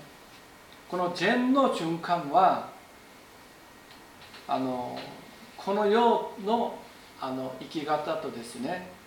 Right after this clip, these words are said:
あの、本当に、あの、逆さまのようです。真逆です。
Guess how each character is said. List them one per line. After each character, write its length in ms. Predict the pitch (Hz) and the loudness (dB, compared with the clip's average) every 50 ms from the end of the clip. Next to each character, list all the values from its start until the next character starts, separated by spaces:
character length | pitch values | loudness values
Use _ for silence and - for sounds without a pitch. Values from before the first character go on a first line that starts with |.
| - - - - - | -20 -20 -20 -10 -4
あ 140 | - 120 120 | -2 -2 -2
の、 80 | 120 | -2
本 200 | 120 120 170 190 - | -6 -10 -12 -8 -2
当 80 | - 233 | 0 0
に、 160 | 202 160 135 - - - - - - - - - - - - - | 0 0 -2 -6 -10 -16 -18 -20 -20 -20 -20 -20 -20 -20 -18 -14
あ 80 | - 120 | -12 -10
の、 80 | 117 - - - - - - - - - | -10 -10 -10 -12 -14 -16 -18 -20 -20 -16
逆 340 | - - - - - 196 180 | -10 -8 -8 -6 -2 -2 -2
さ 180 | - - 220 233 | 0 2 2 4
ま 160 | 233 226 226 | 4 4 4
の 160 | 233 254 240 | 2 0 0
よ 160 | 202 165 139 | 0 0 -2
う 40 | 131 | -4
で 120 | - - - | -8 -10 -12
す。 220 | - - - - - - - - - - - - - - - - - - - - - - - - - - - - - | -14 -14 -16 -18 -20 -20 -20 -20 -20 -20 -20 -20 -20 -20 -20 -20 -20 -20 -20 -20 -20 -20 -20 -20 -20 -20 -16 -4 2
真 140 | 127 147 - | 4 4 4
逆 320 | - 170 170 - 254 233 | 4 2 0 0 -2 -6
で 100 | - - | -6 -8
す。 280 | - - - - - | -10 -10 -14 -14 -16